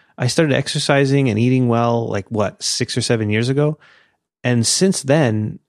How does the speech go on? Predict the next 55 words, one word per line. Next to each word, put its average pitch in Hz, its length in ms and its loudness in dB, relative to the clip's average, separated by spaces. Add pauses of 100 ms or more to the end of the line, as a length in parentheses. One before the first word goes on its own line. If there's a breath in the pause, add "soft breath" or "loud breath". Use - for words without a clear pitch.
(120)
I, 120 380 -2
I've 107 180 -2
only 135 200 2
had 143 220 2
it 127 100 2
once 117 300 -2
or 117 60 -2
twice. 120 500 -4 (360 soft breath)
I 127 100 2
did 165 140 4
have 208 140 4
a 185 40 4
nightmare. 123 680 2 (420)
I 110 100 -6
guess 156 160 0
it 165 40 2
was, 139 80 2
like, 107 180 0
a 107 40 -8
couple 110 220 0
of 98 60 2
days 104 200 2
ago. 101 160 0
It - 40 6
was 110 120 4
weird 135 220 2
'cause - 80 -6
I 110 80 2
thought 123 320 0
I 120 100 -2
was 101 400 -2 (300 soft breath)
awake. 107 640 -2 (180)
It's - 160 -4
one 175 100 4
of 165 60 2
those, 147 240 2
like, 120 180 0
where 113 100 0
you 110 80 0
think 117 200 -4
you're 117 100 0
awake 107 420 0
and 107 220 -4
something 104 300 -2
goes 104 200 0
completely 104 300 0
wrong, 104 300 0
but 98 160 -2
instead 95 320 -4
I 95 60 0
woke 98 220 -2
up 98 160 -6
my 101 100 -6
entire 92 300 -6
family - 460 -8